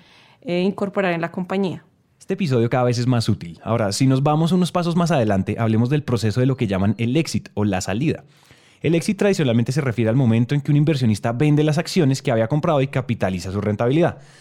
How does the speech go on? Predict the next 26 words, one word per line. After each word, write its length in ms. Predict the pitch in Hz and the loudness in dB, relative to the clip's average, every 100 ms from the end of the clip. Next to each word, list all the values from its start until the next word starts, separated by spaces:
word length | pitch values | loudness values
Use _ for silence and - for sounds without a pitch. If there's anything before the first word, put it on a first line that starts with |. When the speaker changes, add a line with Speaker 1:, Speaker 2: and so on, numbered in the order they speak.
| _ - | _ -2
Speaker 2:
Sin 180 | 131 | 2
embargo, 320 | 117 156 139 117 | 4 4 2 2
en 60 | |
emprendimiento 680 | 107 107 98 98 117 110 120 | 0 0 0 2 4 2 0
hay 80 | 110 | 0
un 120 | 104 | 0
exit 300 | 101 113 - | 0 -4 -2
adicional, 460 | 113 120 165 123 - - - - - | -2 0 0 0 -4 -20 -20 -20 -4
que 60 | 147 | 0
es 60 | |
el 120 | 165 | 4
exit 240 | 180 - 160 | 2 2 0
del 120 | 160 | 0
emprendedor, 520 | 151 139 107 90 82 | 0 2 2 2 -2
y 80 | 101 | -4
es 80 | 104 | -2
simplemente 400 | 135 131 147 143 | 0 0 0 0
el 80 | 151 | 0
momento 300 | 131 113 123 | 2 0 -2
en 80 | 123 | -2
que 80 | |
el 60 | 107 | -2
emprendedor 500 | 98 101 95 92 110 | -2 -2 -2 -2 -4
vende 380 | 110 107 95 85 | -4 -2 0 -2
su 100 | 92 | -4
compañía. 480 | 107 120 185 117 | -4 0 0 0